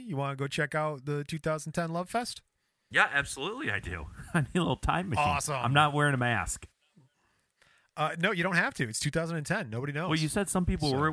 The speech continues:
Speaker 2: wearing masks. I don't wanna wear a mask.
Speaker 1: I think they were mar-, wearing, like, Halloween masks, like, masks like that.
Speaker 2: Like a ma-, with, you got, like, a, a masquerade mask with a big nose.
Speaker 1: Ooh.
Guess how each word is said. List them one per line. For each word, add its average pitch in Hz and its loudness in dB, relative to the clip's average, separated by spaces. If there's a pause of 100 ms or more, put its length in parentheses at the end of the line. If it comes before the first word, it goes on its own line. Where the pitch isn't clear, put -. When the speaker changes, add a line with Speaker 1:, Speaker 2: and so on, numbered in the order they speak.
Speaker 2:
wearing 139 2
masks. 143 -2
I 101 -6
don't 170 -4
wanna 233 -4
wear 320 -4
a 349 -12
mask. 311 -10 (420)
Speaker 1:
I 190 0
think 262 -8
they 247 0
were 208 -4
mar-, 185 -4
wearing, 165 -4
like, 139 -6
Halloween 160 -4
masks, - -10
like, 104 -12
masks 123 -8
like - -14
that. 110 -10 (260)
Speaker 2:
Like 113 0
a 95 -4 (260)
ma-, 117 0
with, 107 -4
you 107 -8
got, 104 -4
like, 98 -8
a, 82 -6 (200)
a 90 -8
masquerade 98 0
mask 143 -8
with 92 -12
a 87 -16
big 87 -12
nose. 120 -8
Speaker 1:
Ooh. 214 -2